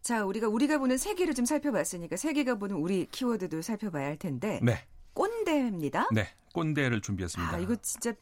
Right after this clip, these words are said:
Speaker 1: 별로 좋은 단어 아니잖아요.
Speaker 2: 그렇죠. 근데 이
Speaker 1: 예.
Speaker 2: 외국 언론에서 보도가 가끔 나와요. 그러니까 취-, 우리나라의 문화에 대해서 이야기를 할 때 꼰대 문화.
Speaker 1: 아, 그래요?
Speaker 2: 예, 종종 등장합니다.
Speaker 1: 네.
Speaker 2: 보통 우리 꼰대 그러면은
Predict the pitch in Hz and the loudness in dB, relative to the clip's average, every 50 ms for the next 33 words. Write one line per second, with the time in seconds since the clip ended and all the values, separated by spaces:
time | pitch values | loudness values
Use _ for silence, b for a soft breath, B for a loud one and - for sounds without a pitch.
0 | - - - - 220 226 214 - 233 233 240 233 233 220 214 196 202 156 135 147 | -14 -12 -4 -2 -2 0 0 0 2 2 4 4 4 4 4 4 4 2 2 0
1 | 151 - 151 135 123 120 117 110 - - 107 - 160 151 147 120 120 143 143 165 | -2 -2 -2 -2 0 2 2 4 4 4 2 4 6 6 6 6 6 6 4 2
2 | 160 147 - - 117 117 127 135 139 139 127 117 - 127 113 - 113 107 110 113 | 0 0 0 0 4 4 6 6 6 4 4 2 2 -2 -2 -2 -2 0 0 0
3 | 113 113 - - - - - - 131 113 90 80 80 78 80 82 85 87 101 - | -2 -2 -4 -4 -6 -4 0 2 2 2 2 2 0 0 -2 -2 -4 -4 -4 -6
4 | - - - - 123 B B B B B 113 107 113 113 107 101 101 101 98 95 | -6 -6 -6 -6 -8 B B B B B 2 4 6 6 6 4 4 4 4 4
5 | 95 95 95 107 107 101 98 113 123 131 127 113 98 90 90 85 85 - 139 127 | 4 2 0 0 0 2 4 6 6 6 6 6 4 0 -2 -4 -2 0 0 0
6 | 87 - B B B B B B B B 104 104 101 98 95 92 85 - - 151 | 0 -2 B B B B B B B B 0 2 2 2 0 -2 -2 -2 -2 -4
7 | 175 - - - 196 202 202 196 202 196 175 131 110 101 90 85 85 80 78 - | -6 -6 -4 0 2 4 4 4 4 2 4 4 2 2 2 0 0 -2 -4 -6
8 | - - 190 208 220 208 165 143 - - 87 220 254 - 123 117 139 127 - 104 | -6 -4 -2 -2 -2 -2 0 0 0 0 2 2 4 4 6 6 4 2 2 0
9 | 98 92 104 104 117 135 131 107 - 87 80 82 - 220 226 196 147 127 B B | 0 0 0 0 0 2 0 0 0 0 0 2 2 2 0 0 -2 -4 B B
10 | B B B - 135 127 170 151 131 127 131 202 208 214 208 208 190 151 127 120 | B B B 0 0 2 2 2 0 2 2 4 4 4 4 4 2 2 2 2
11 | 107 101 104 113 127 120 101 92 92 | 2 2 4 4 4 4 2 0 -2